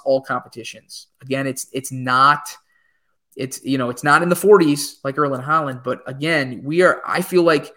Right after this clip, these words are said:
you know, when guys talk about Kylian Mbappe, and his performances, like, we've been talking about him for,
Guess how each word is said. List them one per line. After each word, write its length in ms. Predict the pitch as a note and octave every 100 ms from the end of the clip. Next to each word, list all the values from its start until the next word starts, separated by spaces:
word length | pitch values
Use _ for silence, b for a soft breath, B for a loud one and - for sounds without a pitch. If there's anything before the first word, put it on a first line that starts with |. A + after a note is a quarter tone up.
| _
you 100 | D3
know, 80 | C3+
when 160 | C3 C3
guys 300 | C3 D3+ -
talk 260 | E3 D#3
about 240 | D#3 C3 -
Kylian 340 | D3+ D3 C3
Mbappe, 640 | C3 C3+ D3 F3 F3 F#3 F#3 B _ -
and 320 | C3+ B2+ B2 A#2+
his 320 | C#3+ C#3 C3+
performances, 680 | - C3+ D#3+ F3 F3 F3+ D#3+
like, 160 | B2+ -
we've 220 | D3+ B3
been 140 | C#4+ C#4+
talking 380 | D#3 F#3 F#3
about 280 | E3+ D3+ D3
him 140 | D3 D3
for, 280 | C3+ C3+